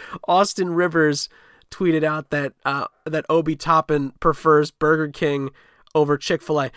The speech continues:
which, by the way, um, to be fair to Austin Rivers,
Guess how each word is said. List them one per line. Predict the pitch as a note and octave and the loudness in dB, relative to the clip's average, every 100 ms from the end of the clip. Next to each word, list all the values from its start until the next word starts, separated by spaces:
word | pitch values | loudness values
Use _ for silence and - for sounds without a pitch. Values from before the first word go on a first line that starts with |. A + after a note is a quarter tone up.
| - - | -14 -12
which, | - | -6
by | - G3+ | 0 2
the | C#3 | 4
way, | C3 A#2+ - - _ _ _ - | 4 4 0 -12 _ _ _ -2
um, | C3 B2+ A#2+ A#2 E3+ _ _ - | 0 2 0 -2 -6 _ _ 0
to | A#3+ | 4
be | G3+ | 4
fair | - D3+ | 6 6
to | C#3 | 8
Austin | A#2+ B2 - | 6 2 -2
Rivers, | B2+ A2+ A#2+ C3 | -4 -2 -2 -4